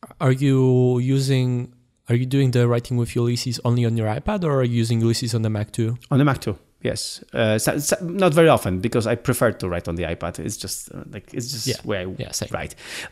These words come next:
Speaker 2: But if I need to correct something or whatever, I just, I op-, open it on Ulysses on the Mac and, and, and correct it.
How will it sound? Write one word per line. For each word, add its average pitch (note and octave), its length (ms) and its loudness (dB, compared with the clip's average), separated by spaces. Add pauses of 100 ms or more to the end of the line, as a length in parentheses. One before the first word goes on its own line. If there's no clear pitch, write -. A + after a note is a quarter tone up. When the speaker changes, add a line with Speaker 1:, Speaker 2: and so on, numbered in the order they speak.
(140)
Speaker 2:
But C3 260 4
if D3+ 220 2
I B2+ 60 6
need B2+ 180 2
to A#2+ 60 -2
correct A#2+ 280 0
something G#2+ 260 -2
or G2+ 60 0
whatever, G2+ 340 0
I F2 120 -4
just, - 400 -8
I G2+ 180 -8
op-, - 140 -2
open G#2+ 260 -4
it F#2 100 -8
on G2+ 60 -8
Ulysses G2+ 300 -6
on F#2+ 80 -8
the E2+ 120 -4
Mac E2+ 320 -10
and, E2+ 220 -12
and, - 220 -12
and F#2 180 -10
correct G2 240 -14
it. - 140 -16